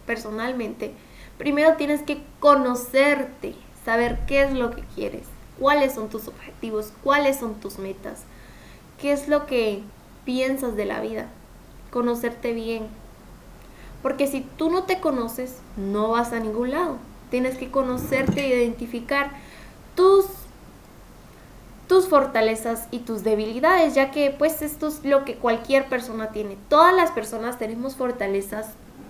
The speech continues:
todas las personas tenemos debilidades. Nadie puede decirte que estás más lleno de debilidades que de fortalezas, porque eso no es cierto, porque tú eres una persona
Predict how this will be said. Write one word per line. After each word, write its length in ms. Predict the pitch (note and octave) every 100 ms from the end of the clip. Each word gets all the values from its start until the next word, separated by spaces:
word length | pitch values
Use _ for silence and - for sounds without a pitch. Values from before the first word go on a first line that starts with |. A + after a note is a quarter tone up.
| -
todas 400 | D#4+ E4 F4+ D#4+
las 160 | C4+
personas 460 | - G#3+ A3 G#3+ A3+
tenemos 400 | A3 G#3 G#3+ G#3
debilidades. 760 | G#3 G#3 G#3 A3+ A3 G#3+ A3 - - - -
Nadie 480 | A#3 B3+ C#4+ D4+ D4+
puede 240 | D#4 C4+
decirte 420 | C4 B3+ B3+ C4 B3+
que 80 |
estás 280 | B3+ - A#3
más 200 | B3 A#3
lleno 220 | A#3 A#3+
de 120 | A#3+ A#3
debilidades 500 | A3+ G#3+ G#3+ A3+ A#3
que 180 | A#3
de 60 | A3
fortalezas, 680 | G#3 - G3+ G3+ G3+ A#3+ B3+ - - - - - - -
porque 280 | B3+ B3+ A#3
eso 220 | A#3+ C4
no 100 | B3+
es 100 | B3+
cierto, 400 | C4 D#4+ F4 - - - -
porque 240 | A#3 A#3
tú 140 | -
eres 180 | A#3+ B3+
una 240 | A#3+ B3+ B3+
persona 500 | G#3+ - G#3+ A#3